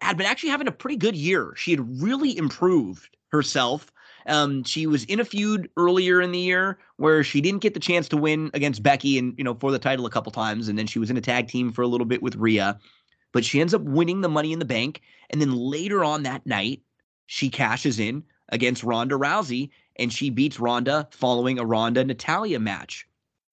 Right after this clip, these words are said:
And unfortunately, Liv's run just was not very good, and it's what, what we've seen with some Money in the Bank winners where I don't think they really know what they wanted to do with Liv. They had her in a feud with Ronda a couple times. The first match that Liv had after this was a match we'll talk about where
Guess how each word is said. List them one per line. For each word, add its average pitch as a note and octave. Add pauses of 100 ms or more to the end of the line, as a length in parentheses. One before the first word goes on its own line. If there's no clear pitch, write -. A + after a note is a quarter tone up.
(140)
And D#3+
unfortunately, D#3+ (460)
Liv's D3+
run C3+
just B2 (220)
was A#2+ (340)
not B2
very B2
good, A#2+
and G#2+
it's G2+
what, A#2
what B2
we've A#2+
seen B2+
with G#2+
some B2+
Money A#2
in A2
the G2+
Bank B2
winners G#2
where G2+ (500)
I A2+
don't F#3
think G3+
they G3
really F3
know D#3+
what D3+
they D#3+
wanted D#3+
to C3+
do A#2
with B3+
Liv. G#2+ (280)
They C3
had E3
her F#3
in F3
a D3+
feud F3+
with C3+
Ronda D#3+
a C3
couple B2
times. C3 (180)
The C#3
first B3+
match F#3
that D#3+
Liv D3+
had C#3
after C#3+
this B2+
was B2+
a B2
match B2+
we'll A#2
talk B2
about A#2+
where A#2